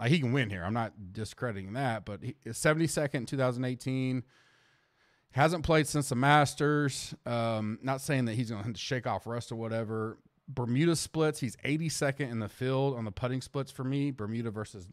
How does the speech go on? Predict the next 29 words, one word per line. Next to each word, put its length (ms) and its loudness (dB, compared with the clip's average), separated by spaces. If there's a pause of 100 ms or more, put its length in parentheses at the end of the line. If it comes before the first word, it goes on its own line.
(120)
um, 460 -12
you 120 -8
know, 240 -6
the 80 -10
standard. 560 -4 (440)
And 140 -6
so, 640 0 (540)
although 480 8
he's 200 2
eight 180 6
percent, 540 0 (140)
you 120 -4
know, 60 -4
he's 220 2
one 220 4
that 80 6
I'd 180 6
be 380 0
flirting 420 2
with. 160 2
Do 100 0
I 100 4
even 140 2
wanna 140 0
put 160 -2
him 80 0
in 60 -2
the 80 -4
pool? 580 0